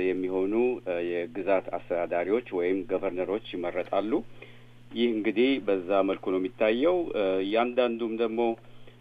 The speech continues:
ስቴት ወይንም ክፍለ ሀገር የየራሱን፣ እ፣ አገረ ገዢ ይመርጣል። ከንቲባ፣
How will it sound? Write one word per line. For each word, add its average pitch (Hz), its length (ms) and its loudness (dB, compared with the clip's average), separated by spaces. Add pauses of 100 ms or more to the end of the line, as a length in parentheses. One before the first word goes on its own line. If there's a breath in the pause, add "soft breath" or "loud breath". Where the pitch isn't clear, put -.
(120)
ስቴት 131 440 4 (220)
ወይንም 98 380 2
ክፍለ 101 300 -4
ሀገር 101 360 4 (560 loud breath)
የየራሱን፣ 95 760 2 (140)
እ፣ 92 140 -2 (580)
አገረ 87 340 -2
ገዢ 87 260 -2
ይመርጣል። 90 640 0 (100)
ከንቲባ፣ 92 520 -4